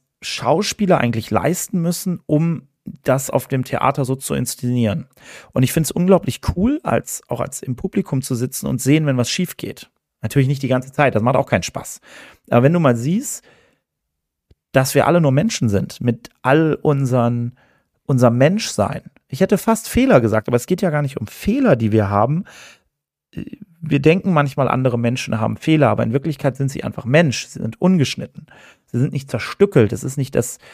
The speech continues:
das, das, was wir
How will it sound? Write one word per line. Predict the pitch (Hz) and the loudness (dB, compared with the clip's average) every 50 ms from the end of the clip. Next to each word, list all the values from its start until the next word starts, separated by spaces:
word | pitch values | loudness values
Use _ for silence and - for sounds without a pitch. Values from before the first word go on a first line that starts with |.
| - - - - _ _ _ _ _ _ _ _ | -20 -20 -20 -20 _ _ _ _ _ _ _ _
das, | - 123 - - - - - _ _ _ _ _ _ _ _ _ _ _ _ _ _ _ _ _ _ _ _ _ _ _ _ _ _ _ _ _ _ _ _ _ _ _ _ _ _ _ _ _ | -2 -2 -2 -2 -6 -12 -16 _ _ _ _ _ _ _ _ _ _ _ _ _ _ _ _ _ _ _ _ _ _ _ _ _ _ _ _ _ _ _ _ _ _ _ _ _ _ _ _ _
das, | - 143 143 - - | 0 0 0 2 0
was | 127 - - - | -2 -2 0 2
wir | 117 113 - | 2 2 2